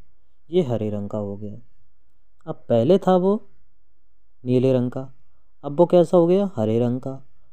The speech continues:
तो हरे रंग का हो गया, इसीलिए उसका रंग बदल गया। तो समझ गए, कॉपर सल्फेट जब,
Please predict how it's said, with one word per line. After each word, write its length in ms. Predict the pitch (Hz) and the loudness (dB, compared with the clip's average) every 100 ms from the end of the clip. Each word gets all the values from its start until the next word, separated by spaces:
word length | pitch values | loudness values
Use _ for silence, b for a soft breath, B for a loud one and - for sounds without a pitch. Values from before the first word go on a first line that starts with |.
| - | -8
तो 120 | 131 127 | -4 0
हरे 180 | 117 151 | 4 6
रंग 200 | 170 175 | 6 6
का 100 | 185 | 6
हो 180 | 165 165 | 6 6
गया, 140 | 180 | 4
इसीलिए 400 | 180 123 156 165 | 2 0 2 4
उसका 260 | 143 - 110 | 2 0 -4
रंग 180 | 101 107 | -2 -4
बदल 260 | 113 110 117 | -4 -4 -8
गया। 200 | 113 127 | -10 -12
तो 1300 | - - - - - - - - - - - - 117 | -14 -14 -16 -16 -18 -18 -18 -18 -18 -18 -18 -16 -6
समझ 300 | 127 143 - | -2 -2 2
गए, 140 | 185 - - - - - - | 2 2 -12 -14 -16 -16 -10
कॉपर 320 | 110 107 123 | -6 -4 -4
सल्फेट 500 | 123 120 117 175 233 - - - - - - - - - | -2 -4 2 2 2 -6 -14 -16 -16 -16 -18 -18 -18 -8
जब, 420 | 127 123 170 | 0 0 0